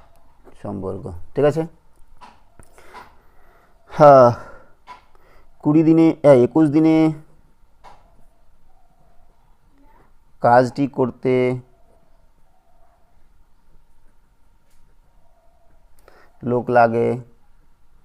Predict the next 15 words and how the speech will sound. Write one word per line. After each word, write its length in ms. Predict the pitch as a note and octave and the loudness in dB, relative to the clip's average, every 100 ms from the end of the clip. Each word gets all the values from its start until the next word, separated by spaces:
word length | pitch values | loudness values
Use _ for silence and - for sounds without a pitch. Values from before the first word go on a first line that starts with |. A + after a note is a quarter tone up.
| _ _ _ _ _ - - _ _ - - _ _ _ _ _ _ _ _ | _ _ _ _ _ -20 -20 _ _ -20 -20 _ _ _ _ _ _ _ _
বারো 600 | - G3 A2 A2+ B2+ E3 - _ _ _ - C#3+ D3+ | -16 -4 0 0 0 -4 -8 _ _ _ -20 -20 -20
জন। 240 | C#3+ - C#3 - - - - _ - - - - _ | -18 -18 -18 -20 -20 -20 -20 _ -20 -20 -20 -20 _
একদিনে 500 | B2+ D3+ D#3+ D3+ E3 | 4 4 4 0 -2
কাজটি 360 | D#3+ C3+ C3 C3+ A#2 | 2 2 2 -2 -8
করতে 320 | B2 - C3 | -8 -4 -4
লোক 240 | B2 B2 A#2 | -2 -4 -4
লাগে, 340 | A#2+ A2+ A#2 C3 D3 _ _ - | -4 -2 -4 -6 -12 _ _ -4
বেশি 160 | D#3+ F#3 | 0 2
জন 80 | F#3+ | 4
লাগবে, 240 | F3+ F3 - - - - | 4 2 -6 -16 -20 -6
তাহলে 220 | A#2 B2+ C#3+ C3+ C3 | -2 0 0 -2 -6
একুশ 360 | C#3+ F3+ G#3+ - - | -2 0 0 -4 -12
গুণ 320 | A#2+ C3+ F#3 G3 - G#2 | -10 -8 -8 -12 -14 -8
বারো 440 | G#2 G#2 G#2 A#2+ A2+ E2+ - - - - - - | -6 -6 -6 -6 -6 -10 -20 -20 -20 -20 -20 -20
জন। 140 | A2 | -20